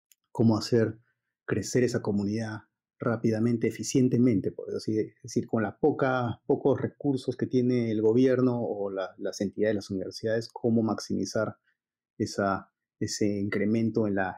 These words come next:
en la comunidad científica, en la masa crítica. Y para mí lo más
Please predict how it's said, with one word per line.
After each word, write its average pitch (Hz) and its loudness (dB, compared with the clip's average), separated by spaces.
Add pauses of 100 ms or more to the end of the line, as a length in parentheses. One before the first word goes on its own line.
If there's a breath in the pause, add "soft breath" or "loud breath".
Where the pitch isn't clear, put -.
en 95 -8
la 95 -8
comunidad 104 -4
científica, 101 -4
en 95 0
la 92 -4
masa 101 -4
crítica. 101 -2 (480)
Y 135 2
para 110 -4
mí 139 6
lo 117 4 (120)
más 123 -4